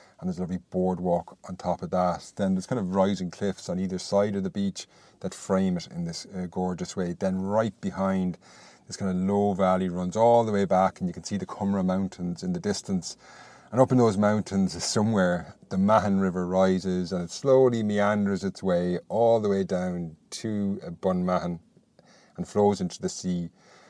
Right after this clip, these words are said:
at the far end of the beach. The Mahon River is what gives Bunmahan its name. Now, at the western end, or the other end away from where the river flows into the sea,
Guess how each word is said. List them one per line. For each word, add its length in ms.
at 100
the 80
far 300
end 160
of 80
the 60
beach. 400
The 60
Mahon 360
River 260
is 160
what 200
gives 260
Bunmahan 640
its 240
name. 480
Now, 100
at 60
the 80
western 680
end, 320
or 80
the 160
other 220
end 160
away 300
from 180
where 140
the 100
river 180
flows 320
into 680
the 340
sea, 440